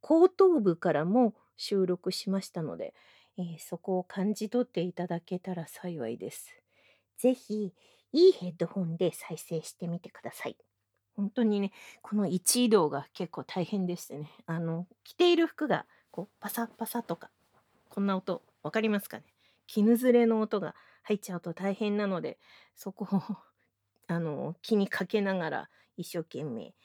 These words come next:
収録しました。はい。えーとね、いつの間にか、あの、こちらの生ハメ落ちブラックさんの常連になりつつありまして、<laughs> 本作に続いて、なんと、もう一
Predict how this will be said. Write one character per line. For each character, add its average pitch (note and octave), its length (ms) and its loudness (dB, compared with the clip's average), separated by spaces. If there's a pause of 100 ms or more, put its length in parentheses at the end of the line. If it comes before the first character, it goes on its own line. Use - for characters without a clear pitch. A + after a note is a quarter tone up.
(220)
収 - 220 -10
録 D3+ 240 -14
し - 140 -6
ま D#3+ 100 -6
し - 80 -6
た。 - 140 -6 (920)
は - 140 -14
い。 - 60 -20 (1000)
え - 20 -4
ー F3+ 140 -8 (100)
と E3+ 80 -10
ね、 E3 360 -12
い D#3 80 -12
つ - 200 -4
の B3+ 160 6
間 B3+ 140 4
に B3 180 4
か、 B3 140 2
あ G#3 120 2
の、 D#3+ 600 -2
こ D#3+ 140 -6
ち - 160 -8
ら D#3 100 -4
の D3+ 180 -6 (420)
生 G3 320 -2
ハ G3+ 140 -6
メ F#3 160 -2
落 F#3 140 -4
ち - 100 -10
ブ F3+ 140 -4
ラ F#3 80 -2
ッ F3+ 40 -6 (120)
ク E3+ 80 -10
さ D3 180 -6
ん D#3+ 140 -6
の B2 180 -8
常 F3+ 300 -4
連 A3 240 4
に G#3 140 4
な G3 140 2
り A3 140 -4
つ - 140 -12
つ - 120 -2
あ D#3+ 80 2
り E3 120 -2
ま F3 120 -6
し - 120 -14
て、 - 160 -4 (380)
<laughs> - 340 -18
本 D#4 160 0
作 A#3 260 -2
に E3+ 180 -2
続 F3 300 -8
い F3 100 -4
て、 D#3+ 160 -4
な - 80 -8
ん A#4 360 8
と、 - 120 6 (600)
も C4 320 6
う G#4+ 60 10
一 G#4 80 4